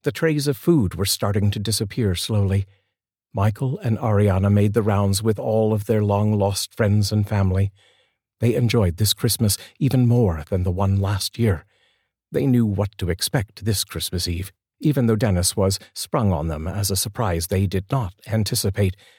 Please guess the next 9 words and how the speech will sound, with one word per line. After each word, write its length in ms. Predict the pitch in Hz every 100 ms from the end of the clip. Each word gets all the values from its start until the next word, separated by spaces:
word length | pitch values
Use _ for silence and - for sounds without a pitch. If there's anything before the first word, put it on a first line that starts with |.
| _ _ _ _
They 100 | 110
still 340 | 101 - 107 85
handled 460 | - 95 90 82
the 80 | 98
celebration 680 | - 98 90 92 92 - 98
with 120 | 92
style 540 | - - 92 98 87 95
and 180 | - 104
grace. 400 | 90 80 78 -